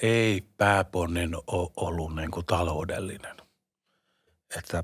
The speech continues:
se on ollut osa sitä harkintaa ja hyvä, että me siitä sitä taloudellisuuttakin saadaan irti. Mut näissä myös kysymys on niinku sen osaamisen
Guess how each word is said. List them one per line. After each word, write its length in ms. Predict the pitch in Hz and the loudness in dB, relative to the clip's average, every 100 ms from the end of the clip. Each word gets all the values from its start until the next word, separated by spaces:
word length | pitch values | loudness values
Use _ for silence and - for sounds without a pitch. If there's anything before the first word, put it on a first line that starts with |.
| - | -2
se 100 | - | 2
on 140 | 101 92 | 4 4
ollut 220 | 98 98 | 2 4
osa 320 | 123 120 101 | 4 4 4
sitä 300 | 90 85 - | 2 -2 -4
harkintaa 760 | 82 90 92 98 117 107 110 107 | 0 2 4 4 2 2 2 4
ja 100 | 95 | 2
hyvä, 380 | 104 104 95 90 | 2 2 0 0
että 240 | 90 - 82 | -6 -2 0
me 140 | 85 | 0
siitä 280 | 87 87 98 | 0 -2 -2
sitä 180 | - 80 | -2 -2
taloudellisuuttakin 1040 | 87 85 82 78 80 78 80 - 85 90 | 0 0 -2 -2 -4 -4 -6 -8 -4 -4
saadaan 440 | - 80 80 80 87 | -2 -2 0 0 0
irti. 500 | 85 80 80 - 73 - - - - - - - | 0 0 -4 -8 -10 -16 -20 -20 -20 -20 -10 -2
Mut 160 | 87 | 4
näissä 300 | 101 98 - | 4 4 2
myös 220 | 87 87 | 0 -2
kysymys 500 | - 95 98 90 82 | 0 0 0 0 -2
on 140 | 90 82 | -2 -2
niinku 320 | 82 78 82 | -2 -4 -4
sen 140 | 80 85 | -6 -2
osaamisen 680 | 104 104 107 92 90 - | 0 4 4 4 2 0